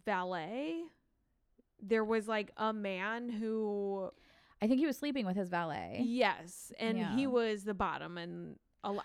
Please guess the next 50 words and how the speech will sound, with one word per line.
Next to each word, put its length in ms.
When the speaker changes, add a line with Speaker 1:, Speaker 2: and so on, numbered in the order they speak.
Speaker 1:
like 160
Speaker 2:
Mar-, 200
one 240
of 100
his, 400
one 220
of 100
his 240
things 440
was, 140
like, 300
he 300
loved, 680
well, 140
he 120
loved 260
getting 200
fucked 300
in 80
the 80
ass, 300
but 120
he 140
loved 340
getting 240
fucked 240
in 80
the 100
ass 180
while 100
he 80
was 100
also 340
fucking 360
someone 240
else 180
in 60
the 100
ass. 400
And 280
he 120
loved 400
getting 340
whipped 400
while 140
someone 320
was 100
also 260
whipping 340
him. 380